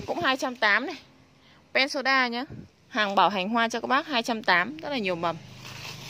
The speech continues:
P mười sáu, hai trăm hai mươi nghìn. Đứng ngọn hết rồi,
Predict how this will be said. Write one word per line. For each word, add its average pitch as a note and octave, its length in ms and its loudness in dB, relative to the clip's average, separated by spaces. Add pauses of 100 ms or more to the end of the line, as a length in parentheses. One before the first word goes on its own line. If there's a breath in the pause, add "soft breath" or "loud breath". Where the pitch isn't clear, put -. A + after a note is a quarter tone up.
(540 loud breath)
P - 40 4 (120)
mười A3+ 180 8
sáu, G#3+ 440 6 (180)
hai D4+ 160 2
trăm D4 180 -2
hai C4+ 180 0
mươi B3+ 120 -2
nghìn. A3+ 180 -2 (1200 loud breath)
Đứng G#3+ 200 8
ngọn C#4+ 200 12
hết F4 160 6
rồi, C4+ 120 6